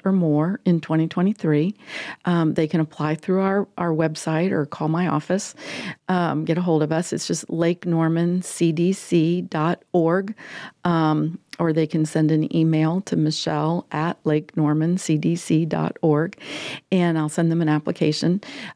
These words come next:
Um, but if they're, if they, now they do have to earn less than forty-nine thousand a year. Um, their total income has to be less than forty-nine thousand. But if their income is, if their rent has increased by fifteen percent or more,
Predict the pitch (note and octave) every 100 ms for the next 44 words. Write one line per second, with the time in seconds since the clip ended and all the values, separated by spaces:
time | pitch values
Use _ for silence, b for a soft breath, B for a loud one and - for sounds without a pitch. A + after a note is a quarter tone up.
0 | - F#3 F3 D#3+ D#3 F3 F#3+ F#3+ - F#3+
1 | F3 E3+ - - - F3+ - F3+ - F3+
2 | E3+ E3 F3+ G3 F#3+ - - F#3 F3+ F3+
3 | F3 - _ _ _ F#3 E3+ D#3 E3 F#3+
4 | - D#3+ D#3+ - D#3+ D3+ D#3 D3+ D3+ D#3
5 | - - D#3 E3 E3+ F3 _ - F3 D#3+
6 | - F3+ - B B B B - D#3+ D#3
7 | D#3+ D#3 E3 D3+ D#3+ D3+ D#3+ D#3 F3 -
8 | E3 - E3 D#3 D#3+ - D#3+ D#3+ D#3+ D#3+
9 | E3 D#3+ D#3 D#3+ D#3+ F3 B B B B
10 | F#3 F3+ F3 F#3 F3 F3+ G3+ A3 A3 A3
11 | G3+ - F#3 - F3 E3 D#3 F3+ G3 G#3
12 | F#3+ F3+ - E3+ - E3 - E3+ - F#3+
13 | G3 F#3 - F3+ E3 F#3 E3+ F#3 F3 D#3+
14 | D#3